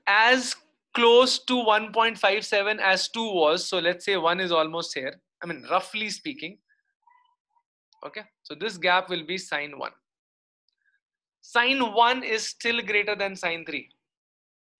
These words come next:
Okay. So sine one will have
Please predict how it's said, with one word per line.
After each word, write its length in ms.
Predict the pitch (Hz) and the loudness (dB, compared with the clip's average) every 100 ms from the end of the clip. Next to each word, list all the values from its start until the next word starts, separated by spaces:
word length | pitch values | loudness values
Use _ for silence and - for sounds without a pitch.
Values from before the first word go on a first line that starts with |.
| _ - | _ -6
Okay. 260 | 214 277 - _ _ _ _ _ _ | -2 -4 -6 _ _ _ _ _ _
So 340 | - 214 - - _ _ _ | 2 4 2 -6 _ _ _
sine 440 | - 220 226 285 254 | -2 0 2 0 0
one 460 | 208 240 208 240 220 | 4 4 4 -4 -2
will 180 | 190 214 | 0 2
have 460 | 175 196 202 220 | 2 4 4 2